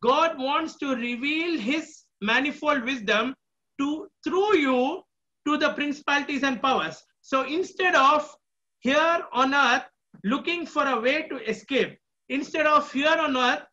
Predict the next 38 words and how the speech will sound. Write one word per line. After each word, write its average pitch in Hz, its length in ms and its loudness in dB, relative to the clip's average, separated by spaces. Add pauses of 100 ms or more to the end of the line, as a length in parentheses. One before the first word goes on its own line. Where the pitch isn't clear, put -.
(240)
looking 302 440 -4
to 294 120 -4
see 302 240 -4
how 294 560 2 (220)
you 254 160 -2
will 269 120 2
not 269 300 2
get 262 240 -2 (120)
boggled 254 400 0
down 285 320 2
by 247 160 2
the 240 160 -2
problems 269 680 -2
and 226 180 -4
the 220 120 -4
situations 277 720 -6 (280)
and 208 140 -2
circumstances, 247 880 -2 (360)
instead 277 340 -2
of 311 260 2
being 311 240 -2
like 247 220 -2
this 311 220 -2
on 220 160 0
earth, 202 240 2 (920)
you 214 180 0
need 302 220 -2
to 262 160 -2
have 269 320 4 (380)
a 214 80 0
shift - 440 -2
of 247 140 2
mindset, 233 640 0 (260)
and 226 180 0
you 302 140 0
need 330 200 -6
to 294 120 -2
say, 254 440 -2